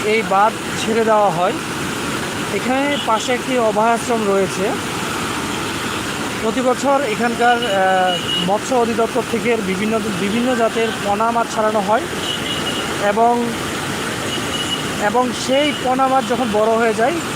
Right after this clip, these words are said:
ঠিক, ঠিক বাঁধের ওই পাশে মূলত এই, এই বিশাল আকারের একটা, আহ, এখানে পানি ধরে রাখে, যার প্রায় সেন্টিমিটার,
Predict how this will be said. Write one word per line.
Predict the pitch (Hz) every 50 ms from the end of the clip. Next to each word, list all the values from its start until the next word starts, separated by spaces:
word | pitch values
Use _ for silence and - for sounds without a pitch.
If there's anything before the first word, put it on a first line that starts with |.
| - - - - - - - - -
ঠিক, | 277 262 - - - - - - - - - - - -
ঠিক | 285 277 220 202
বাঁধের | 220 214 220 214 240 - - 185
ওই | 226 262 285 - -
পাশে | 330 285 - - - 226 214 226 330 403 - - - - - - - - - - - - - - - - - - - -
মূলত | 208 226 247 254 247 233 - 254 247 240 240 240 233 226 - - - - - - - - - - - - - - - - - - - - - - - - - - - - - - - - 226
এই, | 240 247 240 214 - - - - - -
এই | 254 254 262 262 262 269 262 254 - - - - - - - -
বিশাল | 185 208 208 - 254 247 254 254 247
আকারের | 240 226 233 233 233 233
একটা, | 226 214 - - 226 220
আহ, | 220 208 202 185 175 175 180 190 190 196
এখানে | 196 - 233 220 220 - -
পানি | 208 214 233 233
ধরে | 220 226 247 240
রাখে, | 220 202 165 196 233 349 - - - - - - - - - - 175
যার | 190 190 196 196 190 196 - -
প্রায় | 214 202 202 202 185 -
সেন্টিমিটার, | 220 208 190 196 208 202 208 202 208 208 208